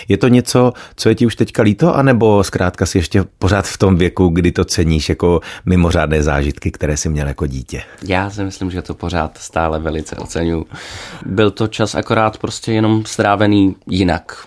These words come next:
Speaker 1: Hmm.
Speaker 2: Já jsem potom pociťoval ve škole, že mám pocit, že ostatní, eh, děcka řešej blbosti vzhledem k tomu, co my řešíme na place.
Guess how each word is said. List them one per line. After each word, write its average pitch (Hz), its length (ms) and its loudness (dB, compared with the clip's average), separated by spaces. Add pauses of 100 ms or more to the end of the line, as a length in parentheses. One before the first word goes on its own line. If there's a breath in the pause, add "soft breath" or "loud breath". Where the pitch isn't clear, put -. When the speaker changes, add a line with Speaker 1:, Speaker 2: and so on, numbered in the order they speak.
Speaker 1:
Hmm. 98 360 2
Speaker 2:
Já 87 120 -2
jsem 90 140 -4
potom 95 200 -4
pociťoval 85 480 -2
ve 82 80 -2
škole, 85 360 0
že 85 260 -2
mám 82 220 -2
pocit, 82 300 -6
že 82 200 -4
ostatní, 82 640 -4
eh, 80 140 -2
děcka 80 320 -8
řešej 82 300 -4
blbosti 80 560 -6 (400 loud breath)
vzhledem 82 380 -2
k 80 40 -12
tomu, 82 200 -2
co 82 160 -8
my 87 180 0
řešíme 80 440 -4
na 82 80 -4
place. 82 440 -4